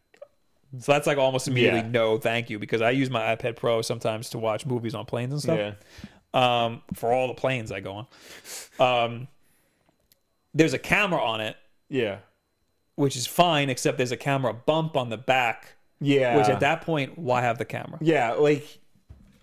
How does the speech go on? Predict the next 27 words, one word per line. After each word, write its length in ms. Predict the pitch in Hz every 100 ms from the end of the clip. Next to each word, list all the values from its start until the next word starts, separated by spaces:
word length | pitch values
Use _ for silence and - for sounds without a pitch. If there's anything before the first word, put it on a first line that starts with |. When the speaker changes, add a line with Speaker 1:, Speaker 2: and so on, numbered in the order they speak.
| _ _
Speaker 2:
I 80 | 175
feel 320 | 175 226 226
like 300 | 208 180 - - - - _
the 80 | 147
fraction 480 | - 185 185 190
of 80 | 180
a 80 | 160
millimeter 840 | 143 143 156 160 165 165 165 156 - -
that 220 | 147 143
it 40 | 143
would 120 | 151
have 100 | 143
taken 360 | 151 135 151 135
to, 120 | 135
like, 180 | 123 120
make 240 | 135 135
the 160 | 139 127 - _ 127
iPad 380 | 127 143 131
Pro 260 | - 131 131
that 240 | 123 127
much 200 | 135 113
bigger 300 | 110 120 131
so 160 | 123 117
there's 160 | 110 113
no 180 | 110
camera 360 | 113 135 135 147
bump, 340 | 143 160 156